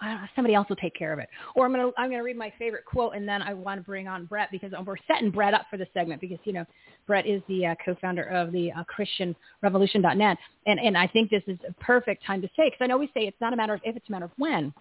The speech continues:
And I love, I love, uh, I love saying this, this, uh, this quote, because it always applies. But we gotta let it sink in, and it's, it's, it's summing up our conversation right now. "First, they came for the socialists, and I did not speak out because I was not a socialist.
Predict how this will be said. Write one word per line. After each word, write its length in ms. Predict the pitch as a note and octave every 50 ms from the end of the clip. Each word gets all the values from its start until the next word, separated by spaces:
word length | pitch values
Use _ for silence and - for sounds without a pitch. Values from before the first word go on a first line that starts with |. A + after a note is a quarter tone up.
| _ _ _ -
And 100 | A#3+ A3
I 40 | A3
love, 440 | A3+ A3+ B3 B3+ B3 B3 B3+ B3+ A#3+ - -
I 20 |
love, 540 | A3 G#3 G#3 G#3+ A3+ A3 A3 A3 A3 A3 G#3 - - - E3 _ _ _ _ _ _ - F#3+
uh, 100 | G3+ F#3+ -
I 100 | - G#3+ G#3
love 200 | G3+ G3+ G3+ G3 - _ - _ -
saying 320 | G#3 G3+ G3+ G3 F3+ E3+ E3+
this, 100 | E3+ D#3+ - _ _ _ _
this, 140 | G#3+ G#3 F3 _ -
uh, 140 | F3 E3+ E3+ - _ _
this 120 | F#3 D#3+ -
quote, 360 | - - - D4 C#4 A#3+ - -
because 220 | - F#3+ - F#3+ F#3
it 80 | G3 - - -
always 340 | A3+ B3 C4 C4+ A#3 F#3+ E3+ - _ _ _ _ _ _ _ _ _ -
applies. 580 | - - - - C4+ D4+ B3 E3+ D3 C3+ B2 - - _ _ _ _ _ _ - G3 F#3
But 140 | G3 F3 B3+
we 80 | A3+
gotta 200 | - - - -
let 120 | B3+ C#4 C4
it 100 | B3+ - - - - -
sink 180 | E4+ D#4 A#3 -
in, 320 | D#4+ D4+ A3+ D3+ D3 C#3+
and 140 | F3 F#3 F#3
it's, 80 | - _ _
it's, 120 | - A#3 - _ - G3
it's 100 | G#3 - - _ _ -
summing 220 | B3 B3 A#3+ A#3
up 120 | A3 A3
our 80 | - G#3
conversation 680 | G3+ - G#3 G3+ G3 G3 - - G3+ G3 - F3+ E3+ - -
right 200 | F#3+ F3+ - -
now. 240 | F#3+ F#3+ D#3 B2+ - - _ - - - - - - -
"First, 180 | C4+ D4+ D4+ - -
they 80 | C4
came 240 | - - A#3+ A#3 A3+
for 100 | - G#3+
the 100 | G3 G3 -
socialists, 420 | - G#3+ G3+ - G#3 F#3 F3 E3+ -
and 80 | F#3+
I 60 | F#3+
did 140 | F#3+ G#3 A3
not 120 | A#3 G#3 G3
speak 240 | - - A3+ G#3 -
out 160 | A#3 B3+ A#3
because 180 | G3+ G3 A3 F#3+
I 60 | G3
was 120 | F#3+ G3 F3
not 220 | G3+ G3 G3 -
a 60 | G3 F3 _
socialist. 460 | - G#3+ A3 G#3+ - F3 D#3+ C#3 C3+